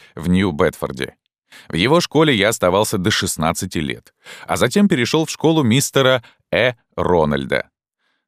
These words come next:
Тут я подружился с сыном мистера Барнарда,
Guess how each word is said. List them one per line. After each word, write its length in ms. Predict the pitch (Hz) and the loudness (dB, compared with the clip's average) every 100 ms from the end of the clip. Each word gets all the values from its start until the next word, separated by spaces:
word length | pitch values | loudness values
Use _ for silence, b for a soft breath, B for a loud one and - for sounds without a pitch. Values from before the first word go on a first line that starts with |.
| _ | _
Тут 180 | 143 170 | 0 0
я 200 | 98 117 | 2 0
подружился 640 | 107 101 87 80 104 - | 0 -2 -2 -2 -4 -4
с 60 | 90 | -6
сыном 400 | - 92 95 87 b - | -4 0 0 -2 b -6
мистера 440 | 85 - 87 85 | -4 -2 -2 -2
Барнарда, 760 | 69 87 80 - 67 65 60 | 0 0 0 -2 -8 -10 -12